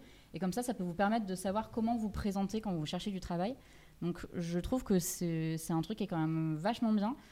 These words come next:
Donc, si vous voulez chercher, c'est juste A P C I, euh, Design Mode d'Emploi. Là, vous pourrez voir un petit peu comment ça s'est passé pour, euh, pour, euh, donc, c'était au mois de mars. Donc, je pense que c'est une fois par an. Ça m'étonnerait pas qu'ils le refassent de temps en temps. Euh,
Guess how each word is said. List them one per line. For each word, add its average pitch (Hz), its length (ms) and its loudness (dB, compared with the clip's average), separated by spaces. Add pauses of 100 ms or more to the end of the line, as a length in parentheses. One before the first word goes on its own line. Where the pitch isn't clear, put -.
(140)
Donc, 180 140 4
si 247 120 2
vous 247 100 6
voulez 233 180 6
chercher, 214 320 4
c'est 214 160 2
juste 226 240 -2
A 214 100 6
P 220 140 6
C 208 160 2
I, 190 240 2 (480)
euh, 170 200 2
Design 185 340 8
Mode 190 180 8
d'Emploi. 190 460 6 (240)
Là, 196 120 8
vous 202 80 2
pourrez 180 180 6
voir 202 160 8
un 214 60 6
petit 196 140 0
peu 202 100 0
comment 190 220 2
ça 180 100 -2
s'est 175 140 -2
passé 175 320 0
pour, 180 260 -2
euh, 156 300 2 (1120)
pour, 160 220 -4
euh, 151 200 -2 (120)
donc, 160 140 -2
c'était - 100 -6
au 196 40 0
mois 180 120 0
de 175 60 -2
mars. 214 320 -2 (400)
Donc, 165 80 -4
je 165 60 -2
pense 202 200 -2
que 226 80 -2
c'est 202 140 -4
une 202 160 0
fois 196 180 -2
par 196 200 2
an. 214 140 2
Ça 233 100 -4
m'étonnerait 175 320 -2
pas 202 100 0
qu'ils 202 180 -4
le 175 80 0
refassent 185 360 0
de 202 60 -4
temps 180 180 -4
en 175 80 -2
temps. 196 200 -6 (640)
Euh, 160 280 2